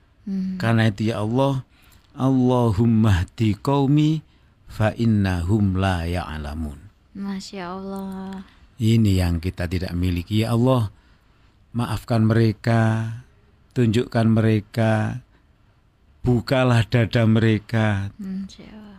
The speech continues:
Speaker 2: hidayailah mereka. Mereka menentang saya seperti ini karena mereka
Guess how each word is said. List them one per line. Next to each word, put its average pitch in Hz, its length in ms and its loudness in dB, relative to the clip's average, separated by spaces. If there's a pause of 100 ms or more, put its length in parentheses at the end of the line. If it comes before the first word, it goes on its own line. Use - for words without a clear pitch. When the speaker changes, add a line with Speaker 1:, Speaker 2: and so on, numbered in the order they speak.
Speaker 2:
hidayailah 107 760 2
mereka. 120 520 2 (760)
Mereka 120 440 0
menentang 113 600 2
saya 101 240 2
seperti 98 480 -2
ini 107 120 2
karena 101 240 -2
mereka 113 400 -2